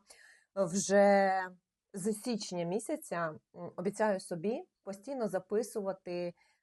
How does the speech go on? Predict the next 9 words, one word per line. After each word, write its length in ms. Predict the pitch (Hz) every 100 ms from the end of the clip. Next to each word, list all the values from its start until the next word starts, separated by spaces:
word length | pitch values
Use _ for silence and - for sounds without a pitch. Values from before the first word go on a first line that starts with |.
| -
е, 180 | 180
відео 480 | 170 220 202 185 165
для 320 | 156 170 196
свого 380 | 220 170 160 185
YouTube 440 | 185 160 - 175 -
каналу, 440 | - 175 160 147
почати 420 | 147 160 - 180 175
його 260 | 165 170
розвивати. 720 | 170 160 165 156 147 - -